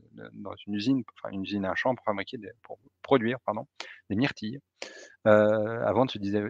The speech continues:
avant de se diversifier dans diverses activités agricoles, dont la production de cannabis. Profitant de l'ouverture du marché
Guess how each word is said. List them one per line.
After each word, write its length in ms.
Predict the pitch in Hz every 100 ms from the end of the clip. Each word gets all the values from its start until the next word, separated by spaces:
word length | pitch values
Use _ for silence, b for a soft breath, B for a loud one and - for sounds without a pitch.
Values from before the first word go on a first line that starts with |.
| 160 -
avant 180 | 139 131
de 40 |
se 60 | -
diversifier 560 | 104 107 101 101 - 135
dans 120 | 104
diverses 280 | 98 104 95
activités 400 | 92 104 98 113
agricoles, 480 | 90 92 131 143 110
dont 200 | 107 170
la 120 | 165
production 360 | - 117 110 135
de 40 |
cannabis. 460 | 110 95 85 - _ B B B B
Profitant 360 | - 104 - 139
de 40 |
l'ouverture 380 | 110 101 - 127
du 120 | 101
marché 520 | 98 101 - 127 113